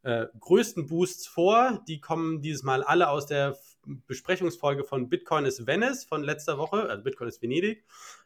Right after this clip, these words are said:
Ähm, da haben wir dreitausend Satz. Thorsten, unglaublich tolle Diskussion, toller Artikel, tolle Crew. Danke, dass ich euch und Bitcoin kennenlernen durfte.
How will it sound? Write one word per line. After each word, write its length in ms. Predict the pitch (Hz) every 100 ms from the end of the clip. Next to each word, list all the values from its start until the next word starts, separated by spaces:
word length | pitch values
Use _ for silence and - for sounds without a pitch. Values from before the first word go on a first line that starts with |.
| -
Ähm, 380 | 131 123 123 120
da 100 | 117
haben 100 | 123
wir 140 | 131
dreitausend 560 | 127 135 190 170 156 151
Satz. 560 | 156 156 - - - -
Thorsten, 520 | 185 202 208 196 190
unglaublich 500 | 180 202 175 170 -
tolle 220 | 165 160
Diskussion, 500 | 147 160 - 165 170
toller 200 | 160 165
Artikel, 460 | 147 160 165 156 147
tolle 280 | 160 160
Crew. 320 | 156 151 156 147
Danke, 280 | 151 151
dass 160 | 151 135
ich 140 | 143
euch 220 | 139 143 139
und 100 | 127
Bitcoin 320 | 143 - 110
kennenlernen 460 | - 233 208 214
durfte. 400 | 208 214 220 247